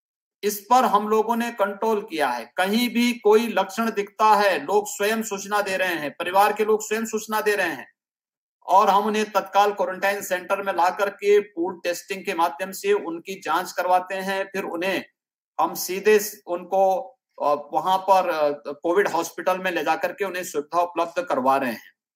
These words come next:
तो ये सारी व्यवस्थाएं की जा रही हैं। हम लोगों ने बड़ी संख्या होने के बावजूद, बड़ी आबादी और बड़ी संख्या बाहर से आने के बावजूद हम लोगों ने इसे कम्युनिटी इन्फेक्शन में नहीं बदलने दिया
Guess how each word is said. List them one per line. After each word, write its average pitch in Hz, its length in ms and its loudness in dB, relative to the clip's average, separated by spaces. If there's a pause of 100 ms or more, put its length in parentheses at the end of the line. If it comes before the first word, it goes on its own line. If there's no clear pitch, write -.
(640)
तो 131 420 0 (400)
ये 175 220 2
सारी 190 340 2
व्यवस्थाएं 185 540 0
की 180 160 -8
जा 170 140 2
रही 190 200 -4
हैं। 208 320 -10 (1080)
हम 208 180 2
लोगों 240 260 2
ने 247 240 0
बड़ी 214 340 -2
संख्या 214 380 -2
होने 196 340 0
के 196 140 -4
बावजूद, 147 500 -2 (1500)
बड़ी 196 200 2
आबादी 196 580 4
और 180 260 -4
बड़ी 208 280 -4
संख्या 196 420 0
बाहर 175 300 2
से 190 140 -4
आने 180 200 -4
के 175 140 -10
बावजूद 143 520 -2 (640)
हम 170 140 -2
लोगों 208 240 0
ने 214 100 -2
इसे 208 240 0
कम्युनिटी 202 640 -4
इन्फेक्शन 180 480 -6
में 202 160 -6
नहीं 170 180 -6
बदलने 131 400 -2
दिया 104 240 -12